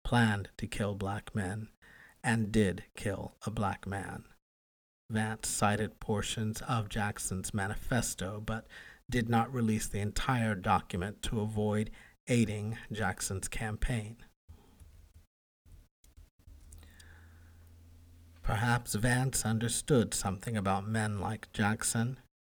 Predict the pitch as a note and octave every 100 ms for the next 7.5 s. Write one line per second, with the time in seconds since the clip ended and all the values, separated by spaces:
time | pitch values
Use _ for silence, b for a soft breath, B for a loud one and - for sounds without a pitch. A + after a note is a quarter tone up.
0 | B B B B B _ - A#2 A#2 -
1 | - A2 A2+ A2+ G#2+ G#2 G#2 G#2+ - A2
2 | G#2 G#2 G#2 - F#2 G2+ - G#2 G2+ -
3 | A#2 A2+ G2+ - - - A2+ G2+ A#2 A#2
4 | A#2 C3+ A#2 - A2 A2+ A#2 B2 B B
5 | - - A2+ A2 A2 B2+ A#2 G#2+ A2 -
6 | - A#2+ F#2 G2 - - F2+ G2 A2 -
7 | A2 G2+ F2 - -